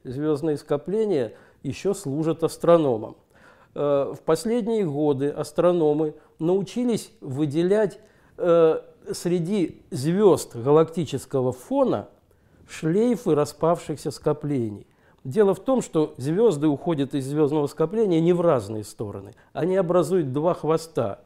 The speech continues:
Один движется перед скоплением по той же самой орбите, а другой за ним. Эти хвосты очень длинные. И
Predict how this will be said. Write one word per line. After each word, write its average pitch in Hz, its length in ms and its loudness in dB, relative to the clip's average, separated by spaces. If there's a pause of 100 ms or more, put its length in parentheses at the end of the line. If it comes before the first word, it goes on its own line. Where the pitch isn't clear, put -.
Один 139 380 -4
движется 135 420 -6
перед 233 340 -4
скоплением 127 540 -6
по 147 180 -2
той 143 220 -2
же 127 140 -8
самой 135 340 -4
орбите, 123 380 -6
а 143 40 -2
другой 208 380 0 (300)
за 139 400 2
ним. 120 320 -4 (360)
Эти 226 200 -2
хвосты 214 420 -2
очень 190 400 -2
длинные. 139 600 -4 (580)
И 185 420 -4